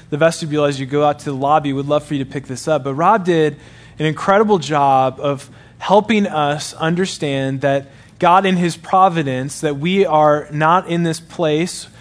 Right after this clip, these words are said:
and these things are not happening to us for, by accident, but in his providence,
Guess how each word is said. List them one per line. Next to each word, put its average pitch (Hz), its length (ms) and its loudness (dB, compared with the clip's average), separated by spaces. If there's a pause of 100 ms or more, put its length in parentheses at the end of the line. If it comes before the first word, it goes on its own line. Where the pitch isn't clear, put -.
(220)
and 151 160 -2
these 143 160 -6
things 175 240 -2
are 165 80 2
not 160 160 0
happening 165 420 -2
to 147 140 -6
us 147 100 -6
for, 160 160 -6
by 139 220 0
accident, 139 800 -4
but 143 120 -4
in 156 120 -2
his 151 120 -4
providence, 151 840 -2